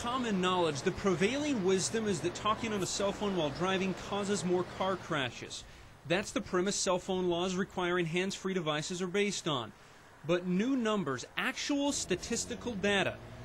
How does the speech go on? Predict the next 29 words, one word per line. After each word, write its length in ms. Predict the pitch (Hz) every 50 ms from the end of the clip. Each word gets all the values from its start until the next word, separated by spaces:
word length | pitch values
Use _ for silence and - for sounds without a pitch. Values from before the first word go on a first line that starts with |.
| - - -
shows 280 | - - 175 170 151 -
the 100 | 160 147
common 460 | - - - 160 151 147 139 135 143
knowledge, 460 | 165 180 190 196 208 208 196 175 151
the 100 | 160 175
prevailing 600 | - - 190 185 165 185 190 208 196 208 208 202
wisdom, 380 | 202 220 208 185 - - 110 - - - - - - - - - - - - - - 160
is 160 | 180 160 143
just 280 | 139 165 156 147 - -
plain 240 | - 165 156 156 151
wrong. 360 | 156 165 165 156 143 123 113 - - - - - - - - - - - - -
The 60 | 190
National 380 | 214 254 277 277 294 285 262 233
Highway 260 | 226 226 220 226 220
Safety 440 | - - - 214 220 202 - 202 175
Group, 280 | 139 151 160 151 -
a 40 | 147
group 300 | 131 147 180 226 247 -
that 100 | - 254 247
in 80 | 247
the 80 | 254 262
past 420 | - - 175 175 208 226 - -
lobbied 480 | 180 170 185 202 247 285 254 254 202 156
for 160 | - - 175
laws 380 | 156 151 151 139 131 127 117 107
banning 400 | - 156 147 143 139 139 131 123
cell 240 | - - 156 139 135
phone 260 | - 147 143 135 131
drivers, 480 | 120 139 143 147 156 180 214 214 -